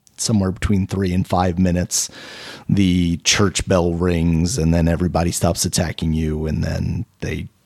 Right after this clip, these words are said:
wander off to do whatever, and, and that's where the demo ends. Um,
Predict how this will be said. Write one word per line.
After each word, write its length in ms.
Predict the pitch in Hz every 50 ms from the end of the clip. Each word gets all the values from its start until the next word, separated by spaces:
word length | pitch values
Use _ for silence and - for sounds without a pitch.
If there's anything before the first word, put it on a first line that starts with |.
| _ _ _ _ - -
wander 480 | - 92 98 101 95 85 80 80 80 80
off 280 | 78 76 - - - -
to 120 | - 98 90
do 220 | 90 92 92 85
whatever, 540 | 80 85 87 87 82 - 85 85 85 82 -
and, 300 | - - - - 117 - - - - - - - - - - -
and 160 | - 101 85
that's 220 | 82 85 - -
where 120 | 104 95 85
the 100 | 82 82
demo 420 | 82 85 85 85 85 85 85 82
ends. 480 | 85 87 85 80 80 80 76 - - - - -
Um, 460 | 90 90 87 87 85 85 85 87